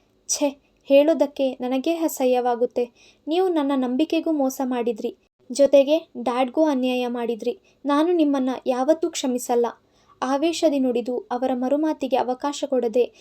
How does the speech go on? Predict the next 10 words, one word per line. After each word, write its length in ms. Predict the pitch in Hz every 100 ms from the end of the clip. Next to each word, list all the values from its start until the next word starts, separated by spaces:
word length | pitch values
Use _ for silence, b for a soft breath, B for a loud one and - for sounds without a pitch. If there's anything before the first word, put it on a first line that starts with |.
| b -
ರಭಸದ 520 | 247 269 294 349 294
ಹೆಜ್ಜೆ 400 | 320 269 208 254
ಇಟ್ಟು 340 | 240 - 254 -
ನನ್ನ 180 | 247 247 254
ರೂಮಿಗೆ 380 | 262 285 277
ಹೊರಟು 300 | 262 240 240
ಬಿಟ್ಟೆ. 340 | 220 233 233 - _ _ _ _ _ b b b -
ನನಗೆ 360 | 302 302 302
ಎಚ್ಚರವಾದಾಗ 800 | 269 - 330 339 311 254 240 233 247 240 -
ಬೆಳಕಾಗಿತ್ತು. 880 | 247 254 262 269 226 214 240 -